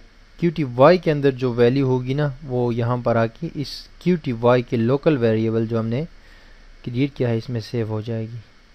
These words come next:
मैं इसकी बात कर रहा हूँ, यहाँ पर cart पे हम आते हैं, इसमें ये जो क्वा-,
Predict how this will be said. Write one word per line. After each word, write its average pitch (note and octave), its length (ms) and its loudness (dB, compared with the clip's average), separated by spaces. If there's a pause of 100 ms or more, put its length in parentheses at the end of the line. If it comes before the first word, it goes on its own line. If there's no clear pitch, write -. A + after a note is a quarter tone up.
(120)
मैं C3 120 -4
इसकी B2+ 240 -6
बात A2+ 300 -2
कर A#2+ 140 -4
रहा B2+ 100 -6
हूँ, C#3+ 140 -8
यहाँ B2 160 -6
पर A#2 160 -4
cart B2 320 -2
पे B2+ 120 -8
हम A#2+ 120 -4
आते C3 260 -4
हैं, C#3+ 160 -8 (880)
इसमें - 200 -8
ये C3 180 -2
जो D3+ 100 -4
क्वा-, C3 300 -2